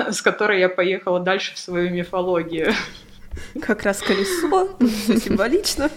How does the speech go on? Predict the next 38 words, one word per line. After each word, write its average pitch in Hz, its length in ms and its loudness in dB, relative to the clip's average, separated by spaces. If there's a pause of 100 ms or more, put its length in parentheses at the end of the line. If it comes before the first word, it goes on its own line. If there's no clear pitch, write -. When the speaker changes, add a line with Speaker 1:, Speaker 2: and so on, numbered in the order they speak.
(200)
Speaker 1:
<laughs> 247 360 4
Да, 208 560 4
и 262 480 4 (680)
от 208 200 8
этого 285 300 6
я 202 80 6
начала 214 400 0
уже 190 160 4
отталкиваться, 214 880 2
и 202 180 0
то - 140 -2
есть 214 200 0
какие-то 196 440 -4
даже 190 360 0
образы, 180 640 0
которые 185 380 -2
уже 180 160 -2
существуют 185 680 -4
в 180 80 -8
мифологии, 196 800 -2
либо 180 440 0 (100)
были 196 240 0
использованы 175 840 -4
там 170 220 -4
в 165 60 -6
народном 180 520 -2
лубке, 277 540 -4 (500)
э, 185 40 -2 (400)
я 220 140 6
начала 214 480 0
трактовать 190 560 -4
по-своему. 175 760 -2
То 196 120 -4
есть 190 180 -2
они 233 420 2
стали 214 320 0
более 190 480 2
реалистичны. 185 840 -4